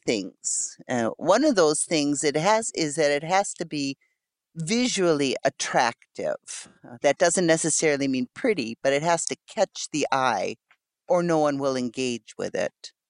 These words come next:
So it has to be beautiful. It has to be intentional, by which I mean crafted of the very best materials with the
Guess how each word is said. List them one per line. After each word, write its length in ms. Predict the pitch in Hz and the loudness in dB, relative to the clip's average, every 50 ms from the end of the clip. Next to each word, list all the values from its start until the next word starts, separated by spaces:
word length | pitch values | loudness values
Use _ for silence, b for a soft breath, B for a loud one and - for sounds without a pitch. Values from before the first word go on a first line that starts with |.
| _ _ _ _ | _ _ _ _
So 160 | - - 175 | -2 0 0
it 60 | 160 | 2
has 220 | 156 170 165 156 | 2 2 0 0
to 100 | - 170 | -2 -4
be 320 | 156 143 143 139 135 127 131 - _ _ _ _ _ | -4 -4 -2 -2 -2 -4 -6 -10 _ _ _ _ _
beautiful. 680 | - 185 180 160 139 127 - _ - 127 123 135 156 180 - _ _ _ _ _ _ _ - | -4 -2 0 0 -2 -4 -4 _ -4 -2 -2 -2 -4 -8 -10 _ _ _ _ _ _ _ 0
It 140 | - 160 | 2 2
has 320 | 165 175 165 165 165 - - | 4 4 4 4 2 0 -4
to 100 | - 170 | -4 -2
be 360 | 156 156 151 143 135 127 - | -2 0 0 0 -2 -2 -4
intentional, 1120 | - 135 139 139 - - - 254 247 247 240 - - - 147 131 123 117 117 117 120 123 - - | -2 -2 -2 -2 -2 -2 0 2 2 2 2 0 -2 -2 -2 0 0 0 0 0 -2 -4 0 2
by 140 | 156 143 | 2 4
which 300 | 143 147 156 143 - - | 4 4 0 0 0 0
I 80 | 156 147 | 0 2
mean 540 | 147 143 143 143 143 143 143 143 139 139 - - - | 2 2 2 2 2 2 2 0 0 -2 -2 -4 -6
crafted 580 | - - 160 147 143 151 - - - 151 139 | -2 2 4 4 4 4 2 0 -2 0 0
of 180 | 135 131 123 127 | 0 0 -2 -4
the 120 | 123 117 117 _ | -8 -12 -10 _
very 320 | - 147 156 151 156 151 143 | -2 0 0 2 0 0 -2
best 420 | 139 - 147 143 147 - - - - | -2 0 0 0 0 0 -4 -8 -8
materials 840 | 151 139 127 - - 160 147 147 143 139 139 135 139 143 139 - - | -8 -10 -10 -8 -6 -4 -2 -2 -2 -2 -2 -2 -2 -4 -6 -6 -6
with 120 | 131 - - | -6 -6 -4
the 120 | - 120 | -6 -8